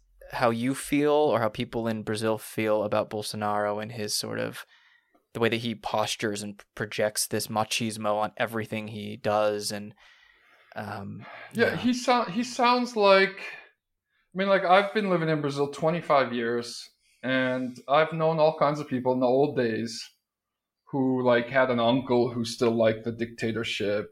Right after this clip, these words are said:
Speaker 2: or something like that, you know?
Speaker 1: Yeah.
Speaker 2: Maybe a retired police officer or something. I've been in conversations hearing people praise the dictatorship and things like that. And I always thought it was around maybe fifteen, twenty percent of the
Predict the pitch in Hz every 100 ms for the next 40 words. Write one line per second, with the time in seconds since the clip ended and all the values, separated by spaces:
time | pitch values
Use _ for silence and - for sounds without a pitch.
0 | - - - - - 110 92 - 113 104
1 | 104 - _ 113 120 120 117 - _ _
2 | - 117 110 123 123 120 120 - 127 123
3 | 123 123 127 131 127 127 123 127 131 120
4 | 127 135 147 180 185 226 190 180 160 156
5 | 143 143 131 139 - - 131 135 131 135
6 | 127 127 123 123 120 117 120 120 - 117
7 | - - - 101 _ 101 - 110 - 110
8 | 113 113 110 123 135 139 _ _ _ _
9 | _ _ _ 170 202 196 - 170 165 147
10 | 151 139 131 135 135 131 131 131 135 -
11 | 135 131 139 127 127 127 120 113 113 117
12 | 110 107 104